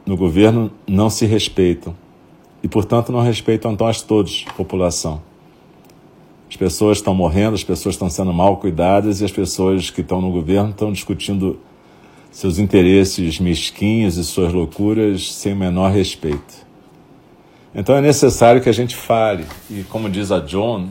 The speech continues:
a gente tem que não odiar essas pessoas. Isso não resolve. Pode ser até uma reação humana, ter raiva e ficar zangado, mas só que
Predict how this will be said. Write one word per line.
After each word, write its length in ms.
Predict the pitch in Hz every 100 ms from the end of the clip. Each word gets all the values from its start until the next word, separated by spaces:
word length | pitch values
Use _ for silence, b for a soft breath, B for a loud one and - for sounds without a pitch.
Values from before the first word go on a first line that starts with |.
| 107
a 80 |
gente 320 | 92 104 104 -
tem 220 | 110 104
que 260 | - 110
não 280 | 92 101 135
odiar 600 | 139 117 117 104 101 98
essas 280 | 80 - 76
pessoas. 720 | - 69 - - - - - -
Isso 220 | 98 -
não 80 | 123
resolve. 560 | 113 98 92 87 76 82 - B B B B B
Pode 180 | - 92
ser 140 | - 101
até 180 | -
uma 120 | 120 117
reação 440 | 117 98 - 107
humana, 480 | 98 92 95 92 80
ter 200 | 76 80
raiva 800 | 76 87 87 87 78 82 78 80 - _ -
e 440 | 78 78 76 65 58 - - - _ _ -
ficar 640 | - 87 87 85 76 - _ _ _ _ _ _ _ _ 85
zangado, 600 | 104 92 82 87 85 -
mas 180 | 104 101
só 160 | 147
que 380 | 147 - 147 -